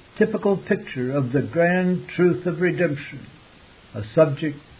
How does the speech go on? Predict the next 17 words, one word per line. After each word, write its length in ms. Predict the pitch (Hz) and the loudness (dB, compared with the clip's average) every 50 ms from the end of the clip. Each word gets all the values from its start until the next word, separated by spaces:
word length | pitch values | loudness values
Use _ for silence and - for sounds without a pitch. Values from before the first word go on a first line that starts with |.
| - - - - - - - - - - - | -20 -20 -20 -20 -20 -20 -20 -20 -10 0 4
which 240 | 143 151 143 - - - - - | 4 4 4 2 -6 -8 -2 0
is, 240 | 165 160 156 143 - - - - - 143 | 0 2 0 -2 -6 -12 -16 -4 0 4
we 260 | 156 180 180 - - - | 4 4 4 2 0 -2
fear, 340 | 156 151 156 156 156 147 135 | -2 0 0 0 -2 -2 2
rather 320 | 165 165 165 165 160 170 | 4 6 6 6 6 2
hazy 680 | 147 - - 196 190 165 151 143 135 113 110 120 120 127 | -2 -2 -4 -2 2 4 4 4 2 0 -2 -4 -2 -2
in 100 | 127 127 | 0 0
the 80 | 131 131 | 0 0
minds 540 | 135 139 139 139 139 143 139 147 147 143 143 - 131 | 2 2 4 4 4 4 4 2 2 0 -4 -4 -4
even 460 | 214 185 196 202 196 170 196 185 175 | -2 0 0 0 -2 0 0 0 0
of 240 | 165 139 - - 147 | 0 -2 -4 -4 -2
many 240 | 156 170 170 170 | -2 0 0 -2
Christians. 800 | 156 - - - 160 - - - - - - 123 120 127 139 139 139 - - - - - - - - - - - - - - - - - - - - - - - - - - - | -2 -4 -4 -4 -4 -4 -4 -8 -16 -18 -18 -16 -14 -14 -14 -14 -16 -20 -20 -20 -20 -20 -20 -20 -20 -20 -20 -20 -20 -20 -20 -20 -20 -20 -20 -20 -20 -20 -20 -20 -20 -16 -10 -8
The 80 | 120 | -2
gospel 640 | 113 110 185 202 214 208 - - - - 208 208 196 | 2 6 6 6 6 4 2 -6 -4 -2 2 4 4
is 160 | 196 180 139 - - - - - | 4 4 2 -4 -14 -14 -2 2
preached 320 | 175 185 190 185 - - | 4 4 4 4 0 -6